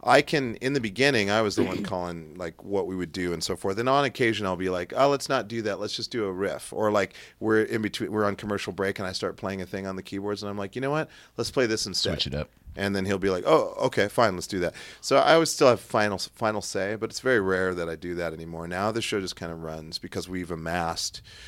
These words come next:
Speaker 1: probably close to a thousand bumps that we can
Speaker 2: Wow.
Speaker 1: choose from. We have, we have our own catalog. Um, so it's
Speaker 2: That's amazing.
Speaker 1: It's cool.
Speaker 2: That must kind of be,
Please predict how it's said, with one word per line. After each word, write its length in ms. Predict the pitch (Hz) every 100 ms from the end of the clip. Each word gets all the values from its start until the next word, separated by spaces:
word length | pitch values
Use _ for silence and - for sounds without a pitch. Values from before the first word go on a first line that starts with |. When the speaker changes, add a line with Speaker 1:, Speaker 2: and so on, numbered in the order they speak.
| - - - - - -
Speaker 1:
probably 500 | - 87 90 87 80
close 300 | - 90 -
to 140 | 90
a 60 | 80
thousand 800 | - 85 73 73 78 73 73 73 _ _ -
bumps 480 | 76 - - - -
that 160 | - 65
we 80 | 80
can 200 | - 73
Speaker 2:
Wow. 260 | 73 62 58
Speaker 1:
choose 140 | -
from. 340 | - 67 50 -
We 120 | 87
have, 200 | 82 82
we 100 | 87
have 140 | 85 80
our 120 | -
own 320 | 82 78 78 -
catalog. 540 | 76 76 69 64 62 - _ -
Um, 380 | 85 78 - -
so 300 | - 90 80
it's 360 | 92 - - - - -
Speaker 2:
That's 160 | 165
amazing. 520 | 131 87 78 78 76 76
Speaker 1:
It's 140 | -
cool. 140 | - 92
Speaker 2:
That 100 | 247
must 400 | 254 - - - _
kind 220 | - 139 123
of 200 | 95
be, 100 | -